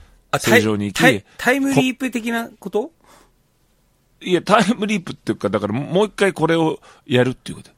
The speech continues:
Speaker 2: で、
Speaker 1: うーん。
Speaker 2: 今度、ホフディランでデビューし、コムゾーが始まりっていうのも、要するにこれをただ単にもう一回やると。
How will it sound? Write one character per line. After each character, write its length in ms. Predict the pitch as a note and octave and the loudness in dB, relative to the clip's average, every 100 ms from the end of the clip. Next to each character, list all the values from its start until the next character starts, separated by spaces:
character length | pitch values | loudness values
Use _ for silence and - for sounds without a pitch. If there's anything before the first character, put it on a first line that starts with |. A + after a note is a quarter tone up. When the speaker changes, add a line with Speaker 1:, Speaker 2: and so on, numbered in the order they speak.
| _ _ _ - | _ _ _ 0
Speaker 2:
で、 300 | C#3+ G#2 - | 2 2 -2
Speaker 1:
う 60 | B2+ | -8
ー 500 | B2 B2 A#2+ A#2 A2 | -6 -4 -4 -6 -4
ん。 40 | |
Speaker 2:
今 180 | A#2+ A#2 | -4 0
度、 280 | D#3 A#2 - _ | 0 0 -4 _
ホ 160 | A#2+ A2+ | -2 0
フ 100 | A2+ | 2
デ 80 | |
ィ 40 | A#2 | 2
ラ 100 | G#2 | 0
ン 60 | |
で 100 | G2 | -2
デ 120 | F#2+ A2 | -2 0
ビ 100 | G2 | 0
ュ 20 | |
ー 40 | |
し、 240 | - D3+ C3 | -2 -2 -4
コ 140 | - | -2
ム 140 | A#2 | -2
ゾ 160 | A2+ A2+ | 0 0
ー 20 | |
が 80 | A2 | 0
始 200 | A2 A2 | -2 -2
ま 120 | A2+ | 0
り 100 | D3+ | 0
っ 20 | F#3 | -2
て 140 | D3 | -2
い 20 | |
う 40 | C#3 | -2
の 60 | |
も、 140 | A2 - | -2 0
要 140 | C#3+ | 0
す 80 | - | -2
る 60 | F#3+ | 0
に 60 | |
こ 60 | E3+ | 4
れ 80 | G#3+ | 4
を 80 | |
た 140 | G3+ F#3 | 4 0
だ 80 | B2 | 2
単 160 | C3+ | 0
に 40 | G#2 | 0
も 140 | A2 | -2
う 40 | |
一 20 | B2+ | 0
回 140 | B2 | 0
や 40 | |
る 40 | |
と。 80 | G#2+ | 0